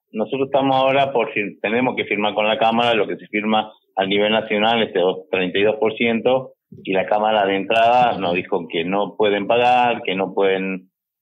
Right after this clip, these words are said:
poner el convenio regional, sí pueden firmar el ocho por ciento, pero no agregar el convenio regional como lo hicimos todos los años,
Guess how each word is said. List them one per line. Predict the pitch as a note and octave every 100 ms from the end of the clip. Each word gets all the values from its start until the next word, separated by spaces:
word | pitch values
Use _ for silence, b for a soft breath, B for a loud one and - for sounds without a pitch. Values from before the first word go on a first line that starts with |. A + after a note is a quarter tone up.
| _ _ -
poner | G#2 A2 A#2
el | A#2
convenio | A2+ A2 A#2 A2
regional, | G#2 - A2+ B2 B2+ B2
sí | - B2
pueden | B2 A#2+ A#2
firmar | A#2 A2 A#2
el | A2+
ocho | A2 A2+ A2
por | A2
ciento, | A#2+ A#2 A#2 A#2 -
pero | G2+
no | G#2+
agregar | A#2+ A2 G#2+ A2
el | G#2
convenio | G#2 G2+ G#2+ G#2+
regional | G2 - G#2+ G#2+
como | G#2+ G2+ F#2
lo |
hicimos | F2 G#2 G2+ -
todos | G#2+ G#2+
los | F#2+ -
años, | G#2+ G#2+ A2+